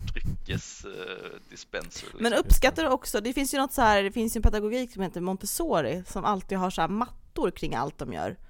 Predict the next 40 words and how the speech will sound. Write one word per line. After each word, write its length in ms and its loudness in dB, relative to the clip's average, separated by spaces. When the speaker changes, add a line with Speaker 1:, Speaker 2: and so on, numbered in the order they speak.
Speaker 2:
Alltså 220 -8
så 100 -6
här, 120 -2
Speaker 1:
Mm. 180 -4
Speaker 2:
man 140 -4
har 160 6
en 80 0
matta 380 -2
och 60 -2
så 60 -4
leker 300 -2
man 140 -4
med 100 -8
sitt 120 -10
spel 360 -4
där, 120 -2
man 140 -6
kanske 200 -6
har 40 -4
en 60 -6
lekmatta 580 -6
och 60 -8
så 80 -10
leker 300 -6
man 140 -10
där. 200 -4
Och 80 -10
det 100 -6
är 40 -6
där, 420 6
bricklunchen 1000 -4
är 60 -4
ju 80 0
också 240 -2
väldigt 440 -2
rumsligt 1160 -2
avspärrande, 800 2
förstår 240 -6
du? 160 -8
Speaker 1:
Ja. 400 4